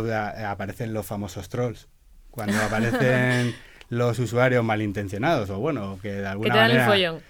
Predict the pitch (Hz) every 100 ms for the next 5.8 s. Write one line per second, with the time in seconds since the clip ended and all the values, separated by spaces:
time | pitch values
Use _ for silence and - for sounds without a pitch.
0 | - - 120 117 117 110 113 - 135 131
1 | 127 113 127 127 123 123 120 117 - -
2 | - - - - - 135 123 123 139 127
3 | 113 110 113 113 117 123 117 104 101 101
4 | 107 113 113 113 110 110 110 110 117 120
5 | 127 123 139 143 107 110 117 107